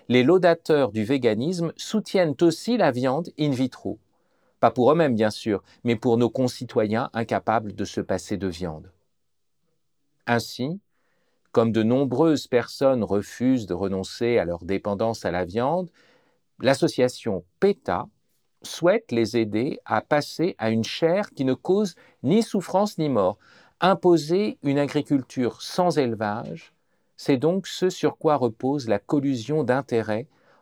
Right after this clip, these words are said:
entre une start-up de la communication végane comme L deux cent quatorze et les start-up de l'agriculture cellulaire soutenues par les multinationales et par les fonds d'investissement les plus puissants.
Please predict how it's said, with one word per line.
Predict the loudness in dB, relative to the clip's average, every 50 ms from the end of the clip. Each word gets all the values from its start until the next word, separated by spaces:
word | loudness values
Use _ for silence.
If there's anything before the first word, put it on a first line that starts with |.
| _ _
entre | 0 0 0 0 -2 -4
une | -6 -6
start-up | -6 -4 -2 -2 -2 -2 -6 _ 0 0 0 0 -4 -4
de | -2 0
la | 0 0
communication | 0 -2 -2 -2 0 -2 -4 -2 -2 -4 -4 -2 -4 -4 -2
végane | -2 -2 -4 -2 -2 -2 -2 -2 -4 -6 -4
comme | -2 -2 -2 -2 -6 -10 _ -2
L | 0 0 0 0
deux | -2 -4
cent | -2 -4 -2 -2
quatorze | -2 -2 -2 -2 -2 -2 -2 -4 -6 -10 -18 -20 -20 _ _ _
et | 0 0 0 0 0
les | 0 2 2
start-up | 0 0 0 0 0 0 -2 -2 0 0 0 0 _ -6
de | 0 2
l'agriculture | 4 4 4 2 2 -2 -4 -2 -2 -4 -4 -4 -6 -6 -8 -8 -6
cellulaire | -6 -4 -2 -2 -2 -2 -2 -2 -2 -2 -4 -8 -12 _ _ -20 _ _ _
soutenues | -18 -8 -6 -4 0 2 2 2 2 0 0
par | 0 0 0 2
les | 2 2
multinationales | 0 -2 -4 -4 -2 -2 -2 -2 -2 -4 -4 -4 -2 -4 -4 -4 -6 -8 -12 _ _ _ _ _ -4
et | 2
par | 2 4 4
les | 4 0
fonds | -2 -2 0 0
d'investissement | 2 2 0 -2 -4 -6 -8 -10 -10 -8 -6 -6 -4 -4
les | -4 -6
plus | -8 -12 -14 -14
puissants. | -12 -12 -12 -12 -12 -12 -12 -12 -12 -12